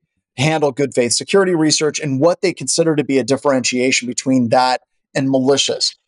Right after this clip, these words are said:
So if you're doing good faith security research and you find a vulnerability and you go to a vendor and you share that vulnerability with the vendor and your primary goal is improving the security in that organization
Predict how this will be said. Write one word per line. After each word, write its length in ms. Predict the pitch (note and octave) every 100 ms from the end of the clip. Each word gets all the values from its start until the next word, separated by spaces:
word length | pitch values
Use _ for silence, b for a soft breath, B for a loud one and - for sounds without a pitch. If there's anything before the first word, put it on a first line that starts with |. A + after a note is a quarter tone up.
| -
So 240 | - G3 F3
if 100 | E3
you're 140 | G3+
doing 320 | A#3+ A#3+ G3+ D#3+
good 220 | E3+ E3+
faith 260 | E3 D#3
security 500 | - C#3 - D3 D3+
research 600 | D3+ D3 D3 D#3 D3 - -
and 380 | C3 B2+ B2+ B2
you 120 | B2+
find 320 | - D3 D#3+
a 40 | D#3
vulnerability 800 | E3 D#3+ C#3+ C#3+ C#3+ C#3 C3+ C3+ _ _
and 140 | B2+ C3+
you 80 |
go 240 | A#2+ C#3+ D#3
to 160 | F3+ F3
a 60 |
vendor 580 | D#3+ D3 D3 D3 D3 C#3+
and 100 | C3
you 80 | A#2
share 280 | - D3 D#3+
that 140 | E3
vulnerability 540 | D#3+ D#3+ D3 D3+ C#3+ D3
with 140 | C#3
the 80 | D3
vendor 580 | C#3 C3+ C3 C#3 C#3 C3+
and 320 | C#3 B2 A#2+
your 160 | B2 A#2
primary 400 | - D3+ D#3 D3+
goal 240 | C#3 C#3 C3+
is 80 |
improving 440 | B2+ A2+ D#3 C#3+ C3+
the 60 |
security 420 | A#2+ - - E3 F#3
in 60 |
that 140 | F3+ E3+
organization 760 | E3+ D#3 D3+ C3 B2 - B2